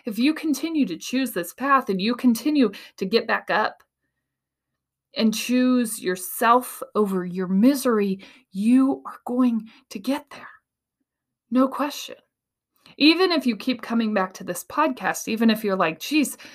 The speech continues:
this lady, I don't even know if she's helping," but hopefully the majority of it is just helping you stay on track to keep showing up for yourself,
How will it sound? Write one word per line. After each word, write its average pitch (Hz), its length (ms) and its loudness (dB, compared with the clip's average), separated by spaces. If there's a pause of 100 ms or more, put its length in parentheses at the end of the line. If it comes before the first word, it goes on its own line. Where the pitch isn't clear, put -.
(140)
this 285 240 -2
lady, 190 320 4
I 233 80 6
don't 311 160 4
even 214 180 6
know 190 160 4
if 185 100 -2
she's 196 280 -8
helping," 294 420 2 (380)
but 233 200 4
hopefully 320 920 -2 (840)
the 220 100 2
majority 247 640 4
of 190 160 -2
it 190 100 -2
is 185 180 -4
just 202 240 -6
helping 269 340 4
you 208 100 -2
stay 190 240 -6
on 165 160 -4
track 190 340 -10
to - 80 -16
keep 196 220 -12
showing 165 380 -6
up 170 160 -6
for - 100 -10
yourself, 151 480 -4